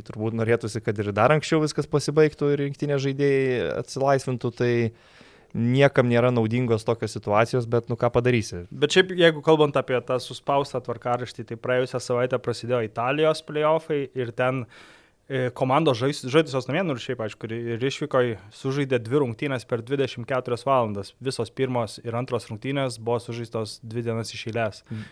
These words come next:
Speaker 2: kas buvo toks netipinis sprendimas tikrai ir, ir nelabai prisimenu, kad ketvirtadienį lošė ir penktadienį lošė jau antras rungtynės po,
Speaker 1: Mm.
Speaker 2: po dvidešimt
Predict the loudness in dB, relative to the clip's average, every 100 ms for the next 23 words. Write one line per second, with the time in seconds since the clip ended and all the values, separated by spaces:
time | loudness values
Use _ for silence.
0 | _ -12 -8 -4 -4 -4 -8 -8 -8 -4
1 | -6 -6 -8 -8 -10 -6 -6 -8 -10 -8
2 | -6 -6 -8 -10 -10 -10 -10 -10 -6 -4
3 | -2 -2 -2 -6 -6 -6 -8 -10 -12 -10
4 | -2 0 2 4 2 0 -4 -4 -4 -4
5 | -2 -4 -4 -4 -4 -4 -6 -6 -10 -10
6 | -10 -10 -12 -10 -6 -4 -4 -2 -4 -4
7 | -6 -6 -8